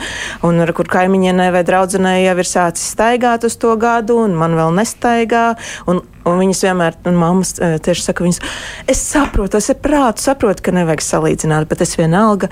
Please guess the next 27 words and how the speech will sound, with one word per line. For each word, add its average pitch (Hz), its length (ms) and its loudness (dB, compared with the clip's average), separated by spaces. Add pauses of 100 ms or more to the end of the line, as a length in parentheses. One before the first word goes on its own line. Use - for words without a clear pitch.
(140)
satraucos, 156 840 -2
man 160 140 2
vienalga 165 280 2
ir 147 100 -4
satraukums, 254 720 0
un 165 80 0
vai 156 120 0
tas - 240 -6
ir - 120 -2
ok, - 220 -2 (360)
un, 165 220 2
eh, 160 400 0
un, 160 180 2 (540)
un, 165 360 2
jā, 175 180 2
un 156 80 0
tā - 80 -6
kā 165 140 0
ar 156 40 -2
tām, 160 320 0
eh, 165 160 2
satraukuma 156 680 -2
sajūtām, 156 640 0
tad 165 100 -2
mēs 160 260 -2
varam 156 220 0
strādāt, 143 640 -4